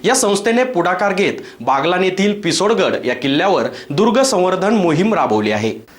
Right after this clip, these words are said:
नुकतेच केंद्रीय पुरातत्व विभाग, राज्य सरकार आणि अनेक दुर्गप्रेमी संस्था यांनी दुर्ग संवर्धन हा उपक्रम हाती घेऊन प्रातिनिधिक स्वरूपात छोटे मोठे असे सुमारे शंभर गड किल्ल्यांवर स्वच्छता करण्याचे लक्ष्य केले आहे,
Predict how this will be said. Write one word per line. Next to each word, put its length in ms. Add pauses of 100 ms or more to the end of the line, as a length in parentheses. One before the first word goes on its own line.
(160)
नुकतेच 480
केंद्रीय 440
पुरातत्व 560
विभाग, 340 (220)
राज्य 320
सरकार 360 (120)
आणि 260
अनेक 420
दुर्गप्रेमी 640
संस्था 380
यांनी 320
दुर्ग 340
संवर्धन 520
हा 160
उपक्रम 480
हाती 240
घेऊन 300 (280)
प्रातिनिधिक 540
स्वरूपात 420 (100)
छोटे 220
मोठे 240
असे 280
सुमारे 440
शंभर 420
गड 200
किल्ल्यांवर 540
स्वच्छता 500
करण्याचे 540
लक्ष्य 280
केले 220
आहे, 220